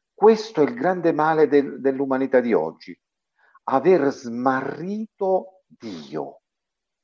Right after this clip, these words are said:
voler vedere l'universo, e qui ci sarò davanti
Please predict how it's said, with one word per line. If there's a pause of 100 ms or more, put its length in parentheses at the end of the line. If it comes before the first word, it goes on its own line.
(500)
voler
vedere
l'universo,
e
qui
ci
sarò
davanti